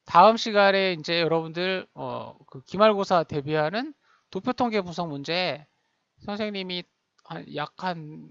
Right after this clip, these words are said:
십 분에서 십오 분짜리 이번처럼 한 다섯 편을 만들어서, 어, 여러분들 올리도록 하겠습니다. 그래서 이거, 이 개념 동영상이랑 문제 동영상 이렇게 보면은 그래도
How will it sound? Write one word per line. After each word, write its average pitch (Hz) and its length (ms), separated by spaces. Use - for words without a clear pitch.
십 - 220
분에서 269 300
십오 262 260
분짜리 160 600
이번처럼 143 680
한 - 160
다섯 180 320
편을 175 280
만들어서, 127 800
어, 131 140
여러분들 135 460
올리도록 143 520
하겠습니다. 135 580
그래서 139 260
이거, 143 540
이 147 140
개념 156 340
동영상이랑 135 800
문제 147 240
동영상 135 580
이렇게 127 220
보면은 151 760
그래도 135 280